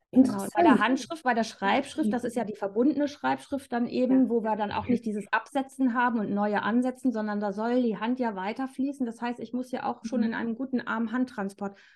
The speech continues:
Speaker 1: reinkommen. Arm-Hand-Transport, das ist tatsächlich das, was wir mit Schwungübungen ganz gut beüben können.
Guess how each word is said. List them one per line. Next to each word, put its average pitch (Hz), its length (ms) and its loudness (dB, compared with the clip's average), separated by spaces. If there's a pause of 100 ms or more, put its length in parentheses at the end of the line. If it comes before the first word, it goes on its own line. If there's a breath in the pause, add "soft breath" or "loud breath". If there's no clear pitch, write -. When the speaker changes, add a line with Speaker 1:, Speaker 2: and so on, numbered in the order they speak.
(120)
Speaker 1:
reinkommen. 196 760 0 (260 soft breath)
Arm-Hand-Transport, 277 840 2
das 247 100 -2
ist 254 140 -4
tatsächlich 240 420 -4
das, 240 220 -4
was 226 160 -6
wir 226 80 -6
mit 208 140 -8
Schwungübungen 254 640 2
ganz 208 300 -4
gut 247 280 -2
beüben 233 540 -2
können. 294 360 -4